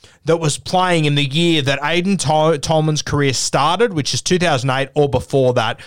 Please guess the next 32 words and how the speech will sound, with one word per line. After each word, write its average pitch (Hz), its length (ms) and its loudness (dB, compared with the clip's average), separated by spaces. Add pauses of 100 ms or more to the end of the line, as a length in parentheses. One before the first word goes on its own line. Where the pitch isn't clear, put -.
(160)
So - 180 -2
anyone 196 380 2
that - 40 -4
was 160 120 -2
playing 170 260 -2
in 143 80 -2
two 180 140 -2
thousand 151 320 0
and 135 120 -2
eight 151 300 -2
and 139 220 -2
before 180 440 2
that. 175 280 0 (240)
So 165 340 2
any 190 240 0
player 185 300 0
that 151 100 -2
made 156 240 0
their 156 160 2
debut 147 460 0
from 131 180 -4
two 165 220 0
thousand 135 340 0
and 131 100 -4
nine 131 360 0
onwards, 135 440 0
you 131 120 2
are 127 100 0
not 143 480 0 (100)
allowed 127 540 0
to 127 140 -4
pick. 127 400 -4